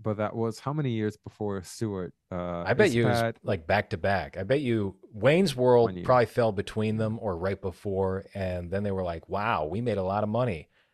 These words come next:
Speaker 2: Let's do this
Speaker 1: Yeah.
Speaker 2: for all of our Hallmark characters," and that was a mistake.
Speaker 1: Okay, so Blues Brothers was the first one.
Speaker 2: Yep.
Speaker 1: Uh, then Wayne's World, Coneheads,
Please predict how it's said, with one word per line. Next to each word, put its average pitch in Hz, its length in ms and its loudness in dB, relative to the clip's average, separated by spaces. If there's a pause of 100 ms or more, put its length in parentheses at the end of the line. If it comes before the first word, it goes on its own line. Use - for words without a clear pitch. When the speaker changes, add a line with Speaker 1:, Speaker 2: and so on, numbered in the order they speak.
(180)
Speaker 2:
Let's - 280 4
do 147 160 4
this 147 160 6
Speaker 1:
Yeah. - 60 -6
Speaker 2:
for 143 140 4 (100)
all 151 300 10
of 107 120 8
our 95 160 4
Hallmark 90 500 2
characters," 78 640 -8
and 80 100 -16
that 82 120 -12
was 78 100 -14
a 73 60 -20
mistake. - 560 -18 (680)
Speaker 1:
Okay, 117 240 2
so 117 180 0
Blues 139 420 4
Brothers 139 460 2
was 123 180 -4
the 120 80 -8
first 107 340 -4
one. 123 480 -8 (280)
Speaker 2:
Yep. 95 300 -4
Speaker 1:
Uh, 87 400 -4
then 101 440 -4
Wayne's 110 360 -2
World, 101 520 -2 (540)
Coneheads, 113 1040 -2